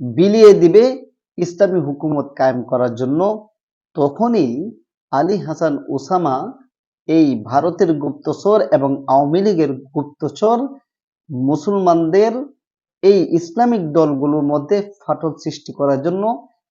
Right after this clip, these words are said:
এক এক দলকে এক একবার বিভিন্নভাবে কটাক্ষ করে যাচ্ছে। তার সর্বপ্রথম টার্গেট হচ্ছে ইসলামী আন্দোলন বাংলাদেশ। আর ইসলামী আন্দোলনের আমির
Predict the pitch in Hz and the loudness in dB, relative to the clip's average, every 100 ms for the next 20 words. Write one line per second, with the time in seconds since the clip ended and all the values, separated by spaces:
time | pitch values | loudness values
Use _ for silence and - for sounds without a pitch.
0 | _ 175 190 202 180 160 156 160 160 208 | _ -2 0 -2 -4 -2 0 0 0 -2
1 | - - - 180 160 156 131 113 _ _ | 0 -4 -2 -4 0 0 0 -4 _ _
2 | _ _ _ - 120 110 165 190 214 214 | _ _ _ -16 -14 0 2 2 0 0
3 | 196 160 147 139 113 - - _ _ _ | 2 4 4 4 0 -6 -20 _ _ _
4 | 160 160 165 - 135 - 123 117 117 113 | -4 -2 -4 -6 -12 -10 -6 -6 -6 -10
5 | - 120 117 _ _ - 175 214 208 - | -16 -18 -20 _ _ 2 6 6 4 -2
6 | - 208 220 226 226 190 220 214 208 151 | 2 4 4 2 -4 -6 -6 -6 0 2
7 | 156 180 - 180 175 - 220 - _ _ | 2 0 -4 -8 -6 -6 -6 -8 _ _
8 | _ _ - 165 170 185 180 170 160 160 | _ _ -6 -6 -4 -2 0 0 0 -2
9 | 131 120 123 110 117 120 - - - _ | -2 -2 -2 -4 -6 -10 -16 -20 -20 _
10 | _ - 139 185 185 - 247 240 208 190 | _ -2 0 0 -2 -2 0 0 0 0
11 | 185 180 185 214 220 226 - _ _ _ | 2 2 2 0 -2 -8 -14 _ _ _
12 | - - - 156 185 202 | -20 -16 0 2 4 0